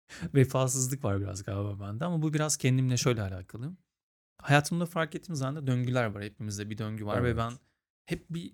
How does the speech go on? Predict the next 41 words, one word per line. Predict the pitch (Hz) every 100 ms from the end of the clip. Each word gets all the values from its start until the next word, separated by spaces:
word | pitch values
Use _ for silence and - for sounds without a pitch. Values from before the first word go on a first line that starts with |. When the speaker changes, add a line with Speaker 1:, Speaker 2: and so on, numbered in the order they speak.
| -
Speaker 1:
üstteki | - 151 131 127 123
basamağa | 127 113 123 123
çıkacağım | - - 131 120
zaman | 104 104
bir |
sıçrama | 110 131 - 135 160
öncesinde | 135 120 - 135
bir | 123 120
düşüşün | 117 - -
olur | 127 147 110
ya. | - -
Speaker 2:
Hı | 92
hı. | 95 107 _ _ _ -
Speaker 1:
Onu | 143 214
fark | 196 180 185
ettiğim | - 220 226
anda, | 143 135 160 294 - _ _ -
tam | 196 214
yaklaştığım | 180 - 165 147 - 170
anda | 143 143 214 -
kaçma | - 135 - 156 160
eğilimim | 120 107 101
çok | 101 -
yüksek | - - - -
benim. | - 104 _ _ _ _ _ -
Ve | 120
bunu | 139 156 160
o | 147
konuda | 147 143
bana | 147 127
destek | 123 - 135
olabilecek | 135 127 131 131
insanlarla | 123 127 123 131 131 117
beraber | 113 110
Speaker 2:
Hı. | 131
Speaker 1:
olduğu | 120
zaman | 110 110 123
da | 151 151
kendi | 123 123
içime | - 104
kaçıyorum. | 98 - - - 135